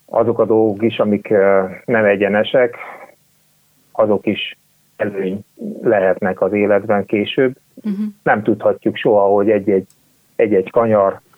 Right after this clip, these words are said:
Speaker 1: ami akár, ö, akár egy betegség, vagy akár bármi
Speaker 2: Mhm.
Speaker 1: miatt következik be az életünkbe, hogy azt később mire használja fel Isten.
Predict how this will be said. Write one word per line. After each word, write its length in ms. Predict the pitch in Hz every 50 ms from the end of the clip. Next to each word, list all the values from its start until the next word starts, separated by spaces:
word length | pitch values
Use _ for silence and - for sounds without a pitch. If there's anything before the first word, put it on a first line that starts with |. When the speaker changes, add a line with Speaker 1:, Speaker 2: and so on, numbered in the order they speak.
| - - -
Speaker 1:
ami 500 | - 107 104 104 101 98 101 107 117 -
akár, 760 | - - - - - - - - - 95 92 95 95 - - - _ _ _ _ _ _ _ _
ö, 460 | - - - 98 95 92 92 95 90 90 - - - - - _ _ _ _ _ _ _ _ _ _ _ _ _ _ _ _ _ _ _ _ _ _ _ _ _ _ _
akár 300 | - 123 - - 123 113
egy 120 | 113 107 110
betegség, 640 | 127 131 - - 110 98 - - - 113 104 98 107
vagy 180 | 107 104 107 123
akár 420 | 113 - - 113 104 101 104 - - - - - _ _ _ _
bármi 800 | - - - 147 120 135 123 107 95 98 95 92 90 90 92 - _
Speaker 2:
Mhm. 140 | - 101 95
Speaker 1:
miatt 280 | 117 117 107 98 98 -
következik 600 | - 120 101 101 98 - - 117 95 98 107 104
be 120 | 101 98
az 100 | 92 92
életünkbe, 580 | 117 117 117 113 117 127 120 117 113 117 120 117 117 - - - - -
hogy 260 | - - 117 120 123
azt 280 | - 131 127 120 117 - _
később 440 | - 131 117 113 - - 113 104 - _ _ - - - - - -
mire 360 | - 117 113 104 98 98 90
használja 560 | - - 104 101 - - 107 95 95 92 - -
fel 120 | 107 95
Isten. 440 | 95 95 - - - 110 113 117 113